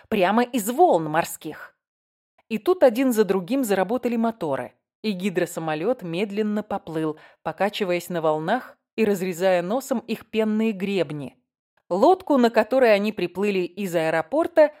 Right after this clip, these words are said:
приподняло волной на несколько дюймов, когда, качнув крылом, самолет повернул направо. Инет, пронзительно вскрикнув, с такой силой вцепилась в руку Марджери,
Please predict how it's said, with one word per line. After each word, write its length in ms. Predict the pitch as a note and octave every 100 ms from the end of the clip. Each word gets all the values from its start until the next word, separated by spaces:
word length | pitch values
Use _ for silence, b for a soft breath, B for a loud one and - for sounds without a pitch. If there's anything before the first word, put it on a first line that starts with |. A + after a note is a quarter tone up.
| B -
приподняло 600 | G#3+ B3+ D#4+ B3+ B3 G#3
волной 420 | F#3 F#3 A3+ C4
на 140 | G3+
несколько 500 | F#3+ G3+ - G#3 -
дюймов, 560 | G3 G3 F3 C#3+ C3 -
когда, 300 | - E3 D#3+
качнув 480 | D3 D#3 - F3+ -
крылом, 480 | - D#3+ D#3+ C4+ B3 B _
самолет 560 | - F#3 F3 E3 E4 -
повернул 480 | A#3+ G3+ F3 F3+ F3+
направо. 500 | F3 - C3+ B2 - _ _ _ _ _ _ _ -
Инет, 460 | D4+ E4+ F4 E4+
пронзительно 600 | - A#3+ A3 B3 A#3 A3
вскрикнув, 560 | G#3+ - A3 G#3 G#3 F#3
с 60 | -
такой 340 | G#3 G3+ B3
силой 460 | A#3 - D4 G#3 E3+
вцепилась 560 | - A3+ G#3+ F#3 F3
в 80 | F3
руку 260 | G#3 - F3
Марджери, 640 | F#3+ F4 C4+ F3 D#3+